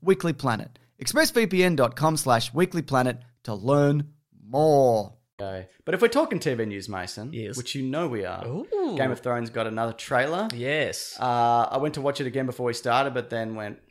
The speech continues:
Speaker 1: "I get it. Like, I don't really need to."
Speaker 2: <laughs> Yep.
Speaker 1: I'm gonna watch it. I'm a hundred percent in.
Speaker 2: Sure.
Speaker 1: The Night King,
Speaker 2: The armies are massing.
Speaker 1: dragons.
Speaker 2: Arya Stark's
Speaker 1: Mm.
Speaker 2: running from somebody.
Speaker 1: What is it? Maybe a bear.
Speaker 2: It's probably a bear or a
Speaker 1: Or a
Speaker 2: ghost.
Speaker 1: big old rat.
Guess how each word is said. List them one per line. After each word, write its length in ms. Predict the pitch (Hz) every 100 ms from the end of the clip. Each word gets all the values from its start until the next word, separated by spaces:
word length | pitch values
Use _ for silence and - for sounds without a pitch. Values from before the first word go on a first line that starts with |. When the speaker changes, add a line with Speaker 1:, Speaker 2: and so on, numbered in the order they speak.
| 185 170
Speaker 1:
"I 100 | 156
get 260 | 98 95
it. 100 | 95 - -
Like, 160 | 113
I 40 | 143
don't 160 | 147
really 200 | 127 120
need 180 | 113 110
to." 280 | - 107 98 - -
Speaker 2:
<laughs> 180 | 190 139
Yep. 220 | 139 - _
Speaker 1:
I'm 80 | -
gonna 140 | 190 165
watch 280 | 147 147
it. 80 | 151
I'm 100 | 131
a 60 | 123
hundred 260 | 156 156
percent 320 | 135 131 127 113
in. 360 | 107 107 104 _ -
Speaker 2:
Sure. 400 | - 139 92 - _ -
Speaker 1:
The 60 | 117
Night 280 | 123 147 -
King, 420 | 156 151 147 143
Speaker 2:
The 140 | - 120
armies 260 | 147 175 180
are 40 |
massing. 420 | 147 131 131 131 127
Speaker 1:
dragons. 600 | 123 123 120 120 - - _ _ _ _
Speaker 2:
Arya 300 | 120 135 143
Stark's 440 | 135 139 123 120 123
Speaker 1:
Mm. 40 |
Speaker 2:
running 200 | 123 120
from 160 | 120 110
somebody. 440 | 113 107 101 101
Speaker 1:
What 140 | 131
is 140 | 147 139
it? 320 | 160 - - -
Maybe 300 | 139 143 151
a 40 |
bear. 360 | 127 107 95 101
Speaker 2:
It's 100 | _
probably 240 | - 104 101
a 40 |
bear 180 | 98 107 98
or 20 |
a 20 |
Speaker 1:
Or 40 |
a 40 | 98
Speaker 2:
ghost. 240 | 110 113
Speaker 1:
big 140 | 120 113
old 160 | 110
rat. 320 | 110 120 120